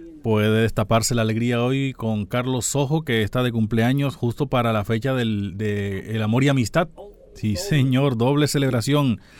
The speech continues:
para don Carlos Sojo, que Dios lo colme de dichas y bendiciones. Y salud, así es, aquí estamos brindando por él, por su, por su salud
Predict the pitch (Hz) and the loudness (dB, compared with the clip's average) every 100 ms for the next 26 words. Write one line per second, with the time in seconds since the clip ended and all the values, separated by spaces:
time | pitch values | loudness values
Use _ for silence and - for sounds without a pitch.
0 | - - - - 107 101 98 123 131 135 | -20 -20 -14 -4 0 0 0 0 2 0
1 | - 151 135 131 104 110 107 120 135 131 | 0 0 2 0 0 0 2 0 0 -2
2 | - 127 117 113 107 107 98 - 139 147 | -8 -2 0 2 2 0 -2 0 2 2
3 | 135 127 147 143 127 131 131 123 110 127 | 2 2 2 0 0 2 2 2 2 2
4 | 110 82 - - - - - - - - | 0 -2 -6 -8 -10 -20 -20 -20 -18 -2
5 | 120 117 113 104 107 104 185 98 - 180 | 2 4 2 0 0 0 0 -4 -4 -4
6 | - 104 110 107 151 185 180 185 190 143 | -6 -10 -6 -2 2 2 2 0 0 -4
7 | - 170 180 101 104 98 110 98 - - | -4 -2 -2 -2 -8 -8 -6 -6 -10 -20
8 | - - - 131 113 131 131 131 202 | -20 -16 0 2 4 4 4 6 4